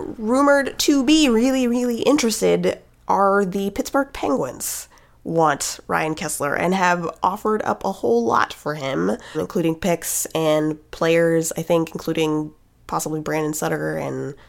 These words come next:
s-, a lot. And I actually don't get why the Penguins would want him so bad.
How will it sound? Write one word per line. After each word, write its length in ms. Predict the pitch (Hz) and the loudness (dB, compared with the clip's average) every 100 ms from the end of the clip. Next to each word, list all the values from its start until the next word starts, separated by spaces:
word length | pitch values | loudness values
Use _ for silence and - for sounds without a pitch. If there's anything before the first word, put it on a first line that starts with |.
| - | -16
s-, 140 | - - | -10 -4
a 140 | - 196 | 2 4
lot. 460 | 220 - - - - - - _ _ - | 4 2 -2 -8 -12 -20 -20 _ _ -2
And 520 | 185 175 170 175 - - - - | 2 4 4 2 -2 -10 -20 -6
I 160 | - 349 | 2 4
actually 300 | 370 370 254 | 4 2 0
don't 420 | 196 247 262 269 - _ _ 190 185 | 2 6 6 4 0 _ _ -16 2
get 300 | 233 247 - | 4 4 2
why 320 | 202 208 226 | 2 4 4
the 80 | 220 | 2
Penguins 500 | 233 214 202 190 185 | 2 4 4 4 2
would 160 | 170 | 0
want 260 | 175 170 - | 0 -2 -2
him 200 | 175 135 | -6 -8
so 200 | - 131 | -6 -8
bad. 360 | 123 117 - | -8 -12 -14